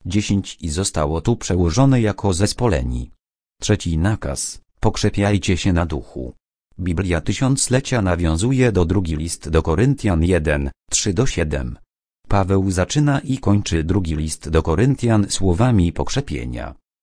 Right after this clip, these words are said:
Przyjąwszy Boże pokrzepienie, mamy pokrzepiać innych. Nakaz czwarty i piąty: bądźcie jednomyślni, zachowujcie pokój, stanowi wezwanie do jedności.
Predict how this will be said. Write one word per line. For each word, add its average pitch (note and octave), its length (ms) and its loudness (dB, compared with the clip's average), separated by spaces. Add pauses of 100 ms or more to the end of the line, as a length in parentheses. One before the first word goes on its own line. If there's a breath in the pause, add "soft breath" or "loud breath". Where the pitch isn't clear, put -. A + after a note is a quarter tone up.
(200)
Przyjąwszy G#2 720 0
Boże G2+ 300 2
pokrzepienie, - 760 -6 (200)
mamy C#3 320 2
pokrzepiać G2 640 -2
innych. D2 540 -2 (480)
Nakaz A#2 460 2
czwarty B2+ 460 0
i F2+ 260 -2
piąty: D2 500 -2 (180)
bądźcie A2+ 500 2
jednomyślni, F2 1000 2 (220)
zachowujcie G2+ 760 2
pokój, - 540 4 (220)
stanowi F2+ 540 2
wezwanie F#2+ 520 2
do F2+ 100 4
jedności. F2 760 0